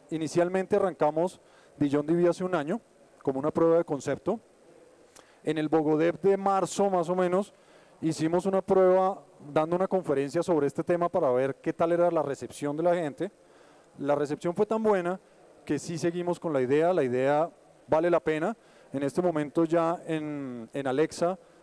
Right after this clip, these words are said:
después de casi dos meses, el ranking está en trescientos veintitrés mil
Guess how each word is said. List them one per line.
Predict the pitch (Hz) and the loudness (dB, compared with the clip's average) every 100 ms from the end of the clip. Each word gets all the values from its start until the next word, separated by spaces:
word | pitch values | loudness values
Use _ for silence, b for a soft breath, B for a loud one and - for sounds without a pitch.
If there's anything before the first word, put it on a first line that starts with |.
| - | -6
después | 127 - 143 139 | -6 0 0 0
de | 156 160 160 160 151 - _ - | 2 2 2 2 -2 -10 _ -4
casi | 156 170 | -2 2
dos | 175 170 | 2 2
meses, | 170 160 202 208 b b b - | 0 -2 -4 -6 b b b -8
el | 135 | -4
ranking | 127 135 135 156 | -2 -2 -4 -6
está | 151 - | -4 -4
en | 135 | -4
trescientos | 151 147 151 160 | -2 -2 -2 -2
veintitrés | 156 135 123 117 107 | -2 -4 -6 -6 -4
mil | 143 | -6